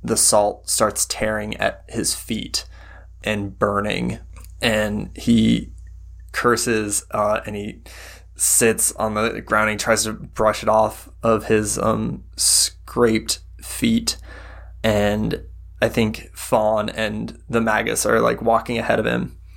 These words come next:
and Vago kind of swears a little bit and decides to put on his cloak and turn into a massive raven, and he flies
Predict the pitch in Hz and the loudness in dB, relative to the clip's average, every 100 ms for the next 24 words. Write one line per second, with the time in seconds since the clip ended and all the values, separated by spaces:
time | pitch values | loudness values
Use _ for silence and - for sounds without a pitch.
0 | - - - - - - 117 107 110 110 | -18 -18 -18 -18 -18 -6 -4 2 2 2
1 | 110 110 110 110 - - - 113 107 - | 2 2 0 -4 -8 -20 -4 -2 0 0
2 | - 110 104 101 107 107 107 107 - - | 4 6 6 4 4 4 6 4 2 -6
3 | - - 107 104 110 113 - - - - | -6 2 4 6 4 2 0 -8 -12 -12
4 | - - - - 117 - 110 107 - - | -12 -12 -6 2 4 4 2 2 0 2
5 | 113 113 113 - - - - 127 117 107 | 2 0 -2 -6 -14 -18 -2 2 4 6
6 | 110 113 117 113 - - - - - 110 | 6 4 0 -4 -10 -18 -18 -14 -4 -2
7 | - - - - - - - - 117 113 | 0 2 4 2 0 -10 -16 -6 -2 0
8 | 113 - 117 113 117 - 120 120 120 110 | 0 2 2 2 0 0 2 0 -2 -2
9 | 117 - - 117 - 60 58 55 62 - | 0 0 0 0 2 2 4 2 0 -4
10 | - - - 110 101 98 101 - - 120 | -12 -18 -4 0 2 2 0 -4 0 0
11 | - - 110 107 110 117 - - | 2 2 2 4 2 -2 -4 -6